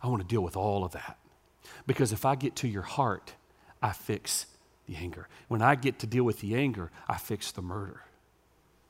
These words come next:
This is why Jesus came. This is the work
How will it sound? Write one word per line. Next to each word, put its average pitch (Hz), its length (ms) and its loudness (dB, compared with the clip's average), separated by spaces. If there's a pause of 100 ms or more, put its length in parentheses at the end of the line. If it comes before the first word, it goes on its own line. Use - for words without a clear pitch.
(800)
This 147 160 0
is 147 80 -2
why 139 160 2
Jesus 120 500 -4 (540)
came. 117 300 -2
This 117 160 -2
is 127 60 -8
the 131 100 0
work 139 440 2